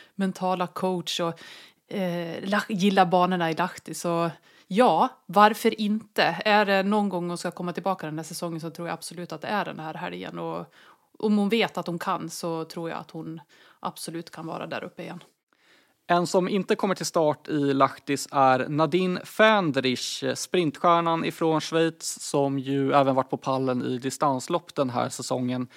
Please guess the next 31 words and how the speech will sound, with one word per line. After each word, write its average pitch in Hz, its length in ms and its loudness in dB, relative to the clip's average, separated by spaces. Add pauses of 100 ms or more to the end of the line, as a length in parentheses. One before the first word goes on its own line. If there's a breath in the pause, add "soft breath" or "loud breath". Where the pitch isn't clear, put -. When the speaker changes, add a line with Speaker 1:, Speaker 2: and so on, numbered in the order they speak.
(280 loud breath)
Speaker 2:
Det 151 100 -4
kom 202 320 0
ju 170 420 2
läskiga 180 420 0
nyheter 175 460 0
om 180 200 0
henne 131 440 0
för 131 320 0 (100)
några 131 300 0
dagar 135 400 0
sedan 127 340 -2
om 127 180 -2
att 123 100 -8
hon 127 200 -4
tvingas 127 520 -6
göra 127 560 -2
ett, - 520 -12
eh, 127 380 -4
ingrepp, 160 560 -2 (100)
en 147 240 -2
hjärtoperation. 151 840 0 (440 loud breath)
De 139 160 -2
har 156 60 -2
upptäckt - 460 -8
ett, - 340 -10
eh, 131 100 -2
fel, 180 500 0 (480)
eh, 131 280 -4 (220)
det 135 120 -6
är 135 420 -2
godartad 160 1000 0